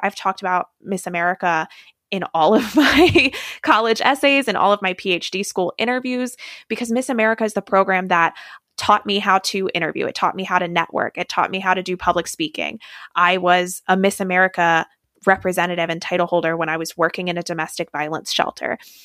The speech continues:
And so being able to say, "Here, this is a really unique experience I have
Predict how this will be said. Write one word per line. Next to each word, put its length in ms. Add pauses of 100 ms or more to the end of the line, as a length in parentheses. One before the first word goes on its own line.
(140)
And 180
so 420
being 220
able 160
to 60
say, 180
"Here, 300
this 200
is 120
a 80
really 500
unique 320
experience 560
I 220
have 340